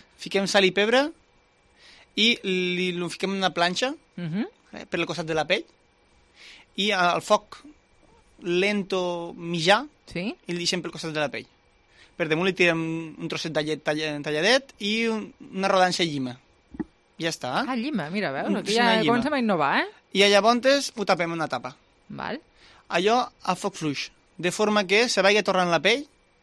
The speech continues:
Speaker 1: i en el mateix vapor que està coent se cobrà l'altra part.
Speaker 2: Vale.
Speaker 1: I no caldrà ni quasi ni girar-lo.
Speaker 2: Ah, mira, i estalviem temps i tot, eh, <laughs> de, de cocció.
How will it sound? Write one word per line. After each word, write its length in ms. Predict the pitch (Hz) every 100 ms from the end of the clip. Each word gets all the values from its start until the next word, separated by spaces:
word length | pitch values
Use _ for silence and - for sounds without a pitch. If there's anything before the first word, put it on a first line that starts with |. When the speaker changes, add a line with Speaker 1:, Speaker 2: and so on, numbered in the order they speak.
| _ -
Speaker 1:
i 120 | 214
en 120 | 214 175
el 60 |
mateix 260 | 175 175 185
vapor 360 | 208 165 160 - - _ _ _ _
que 80 | 165
està 180 | - 170
coent 300 | 160 190 269
se 160 | - 196
cobrà 260 | 196 180
l'altra 220 | 180 170 143
part. 180 | 117 _ _ _ -
Speaker 2:
Vale. 360 | 147 117 185 247
Speaker 1:
I 200 | 226 - _ _ -
no 200 | 185 196
caldrà 420 | 190 175 208 240
ni 400 | - 185 190 190
quasi 260 | 190 165 175
ni 140 | 170
girar-lo. 480 | 151 165 151 131 123 - _ _ -
Speaker 2:
Ah, 200 | 156 208
mira, 380 | 190 240 196 120 _ 156
i 160 | 156
estalviem 460 | 151 - 170 175 196
temps 260 | 240 220
i 60 | 170
tot, 260 | 214 214 -
eh, 100 | 160
<laughs> 260 | 165 165
de, 320 | - 226 247 208
de 160 | 226
cocció. 440 | 208 185 - 214